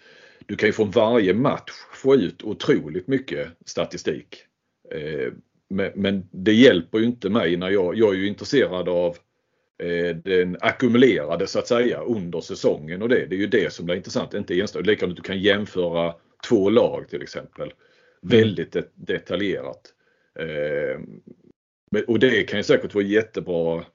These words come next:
Speaker 1: eh, att gå ba-, alltså när du ska förbereda ditt eget lag eller då motståndare och,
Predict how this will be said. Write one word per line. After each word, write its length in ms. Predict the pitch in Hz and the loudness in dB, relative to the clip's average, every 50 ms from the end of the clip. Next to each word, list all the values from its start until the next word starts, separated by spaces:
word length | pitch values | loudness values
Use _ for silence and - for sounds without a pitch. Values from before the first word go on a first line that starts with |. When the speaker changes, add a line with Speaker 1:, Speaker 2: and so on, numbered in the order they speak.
| _ _ _ _ _ _ _ _ _ _ - - | _ _ _ _ _ _ _ _ _ _ -8 -6
Speaker 1:
eh, 360 | 78 82 85 85 82 82 80 80 80 - - 69 - - - - - - - 98 | -4 -2 -2 0 0 0 -2 -2 -4 -4 -6 -6 -8 -10 -12 -16 -16 -10 -8 -6
att 80 | 92 | 0
gå 120 | 92 98 90 | 2 2 2
ba-, 320 | 85 85 110 104 - 67 | 4 6 6 6 8 6
alltså 180 | 92 - - 95 | 4 0 0 0
när 140 | 92 98 | 0 2
du 80 | 95 92 | 0 0
ska 480 | - - 98 87 85 85 85 82 82 80 - _ _ _ _ _ - - | -2 -2 0 0 2 2 2 2 0 -2 -6 _ _ _ _ _ -20 0
förbereda 600 | - 113 107 107 98 95 90 87 87 87 85 82 | 4 6 6 6 6 4 4 4 4 4 2 2
ditt 260 | 82 87 85 - - - | 2 0 -2 -2 0 2
eget 300 | 92 90 92 87 - 110 | 2 4 2 2 2 2
lag 280 | 98 90 90 87 85 | 2 4 4 2 2
eller 260 | 87 85 85 85 82 | 2 0 2 0 0
då 140 | 90 90 85 | 0 0 -2
motståndare 960 | 82 85 85 87 - - - 85 76 76 78 80 80 78 78 78 76 73 76 - | -2 -2 -4 -6 -6 -8 -10 -10 -8 -8 -8 -8 -8 -6 -6 -4 -4 -4 -4 -6
och, 320 | - - - - - - | -8 -8 -8 -10 -10 -12